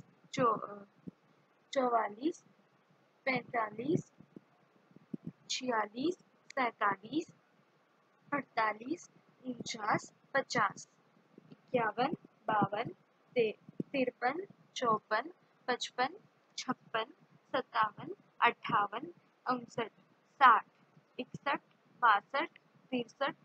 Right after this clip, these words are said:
चौसठ, पैंसठ, छ-, छियासठ, सड़सठ, अड़सठ, उ-, उनहत्तर, सत्तर, इकहत्तर, बहत्तर, तिहत्तर, चौहत्तर, पचहत्तर, छिहत्तर,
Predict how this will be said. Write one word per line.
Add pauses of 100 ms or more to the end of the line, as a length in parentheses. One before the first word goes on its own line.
(400)
चौसठ, (420)
पैंसठ, (520)
छ-, (460)
छियासठ, (320)
सड़सठ, (320)
अड़सठ, (400)
उ-, (380)
उनहत्तर, (360)
सत्तर, (200)
इकहत्तर, (320)
बहत्तर, (500)
तिहत्तर, (340)
चौहत्तर, (300)
पचहत्तर, (340)
छिहत्तर,